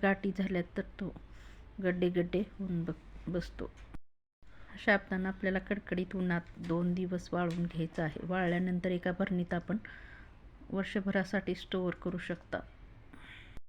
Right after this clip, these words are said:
कुठल्याही उपासाला हा साबुदाण्याचा चिवडा बनवून तुम्ही मस्तपैकी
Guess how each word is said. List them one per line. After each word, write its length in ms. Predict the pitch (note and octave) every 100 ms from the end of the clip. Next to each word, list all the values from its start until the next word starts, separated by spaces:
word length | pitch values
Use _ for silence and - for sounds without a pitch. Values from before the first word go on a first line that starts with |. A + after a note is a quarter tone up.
| - _ - - - - - -
कुठल्याही 400 | - A3+ G3+ G#3
उपासाला 580 | G#3+ G#3+ F#3+ G3+ F#3+ F#3+
हा 160 | F#3+
साबुदाण्याचा 720 | G3 G3+ G3 F3+ F3+ F3+ F3+
चिवडा 340 | F3 G3+ F3+ E3 -
बनवून 420 | F#3 F#3 E3+ E3
तुम्ही 320 | - F3+ -
मस्तपैकी 760 | - F#3 - - F#3+ F3+ F3 F3